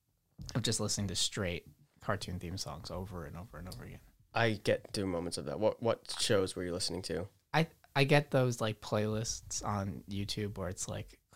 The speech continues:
Speaker 1: cartoons of the early two thousands, and it's, like, every cartoon that was on has their theme song out there. 'Cause there was, that was,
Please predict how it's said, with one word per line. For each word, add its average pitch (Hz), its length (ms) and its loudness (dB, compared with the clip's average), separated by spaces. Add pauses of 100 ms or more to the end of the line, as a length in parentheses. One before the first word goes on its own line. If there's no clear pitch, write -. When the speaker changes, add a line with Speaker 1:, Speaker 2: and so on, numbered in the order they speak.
(200)
Speaker 1:
cartoons 160 560 8
of 101 100 2
the 113 120 -2
early 123 220 4
two 127 160 0
thousands, 127 540 4
and 76 120 -2
it's, 80 140 -4
like, 92 120 -6
every 85 240 -4
cartoon 90 340 -4
that 62 120 -4
was 90 120 -4
on 82 280 -2 (560)
has 98 180 0
their 95 160 -4
theme 90 240 -6
song 95 240 -2
out 98 160 -2
there. 110 240 0 (180)
'Cause 127 120 2
there 127 120 6
was, 123 140 0
that 180 180 4
was, 147 160 0